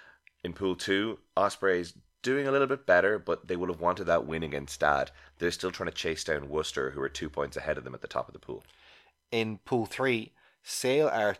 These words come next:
Speaker 2: top on sixteen points and Connacht are right behind them on thirteen. That pool is wide open now between the two.
Speaker 1: So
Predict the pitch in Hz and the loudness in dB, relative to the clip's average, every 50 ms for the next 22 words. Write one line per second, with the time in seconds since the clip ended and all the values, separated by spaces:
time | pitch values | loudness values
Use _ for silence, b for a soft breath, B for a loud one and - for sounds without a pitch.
0 | - - - - 123 117 - - - - 104 98 95 95 95 110 - - - - | -6 -10 0 2 2 2 2 -2 -10 -8 -4 -4 -2 -4 -4 -8 -12 -14 -12 -4
1 | - 131 123 - - - 120 113 104 - 104 107 120 143 - - - - - 107 | -4 -4 -4 -4 -6 -4 -4 -4 -4 0 0 0 0 0 -6 -10 -8 -4 -2 -2
2 | 98 101 95 - - 117 113 113 - - 104 101 101 113 131 131 123 110 104 117 | -2 -4 -6 -2 2 2 2 2 0 -4 -8 0 4 6 6 6 6 2 0 0
3 | 120 117 113 101 95 92 92 - - 95 92 87 - 101 92 87 82 78 B B | 0 -2 -4 -4 -6 -6 -6 -4 -4 -4 -4 -4 -6 -8 -8 -8 -10 -12 B B
4 | B B B B B B B _ _ _ _ - 113 120 - - - - - 123 | B B B B B B B _ _ _ _ 4 4 4 4 2 -6 -6 -2 0
5 | 120 117 110 104 - - - 98 92 98 104 98 101 95 90 92 95 - - 85 | 0 0 -2 -2 -6 -8 -10 -10 -8 -2 2 2 2 2 2 0 -2 -2 -6 -8
6 | 82 78 78 - - - 90 85 78 - 87 78 76 b b b b b b b | -8 -10 -10 -10 -10 -10 -10 -10 -8 -10 -10 -12 -12 b b b b b b b
7 | b _ - - 87 80 78 | b _ -10 -6 -4 -4 -6